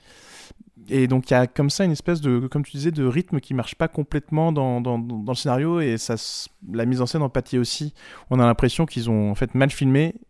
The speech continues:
des, des, en live, et du coup bah, ça se ressent en, en dessin animé, quoi. Et puis, euh, faut bien avouer que, hum,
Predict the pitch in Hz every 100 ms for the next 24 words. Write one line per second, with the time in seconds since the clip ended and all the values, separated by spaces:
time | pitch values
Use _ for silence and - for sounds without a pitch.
0 | _ - 127 113 107 107 101 104 98 107
1 | 113 139 160 - 117 110 - 143 123 -
2 | 104 - - 104 147 156 _ _ - -
3 | - _ - 90 87 87 90 - 92 87
4 | 95 98 104 98 165 - 104 98 92 92
5 | - 113 107 95 92 - - - - -
6 | 117 113 110 110 139 156 120 107 104 101
7 | 101 95 92 95 92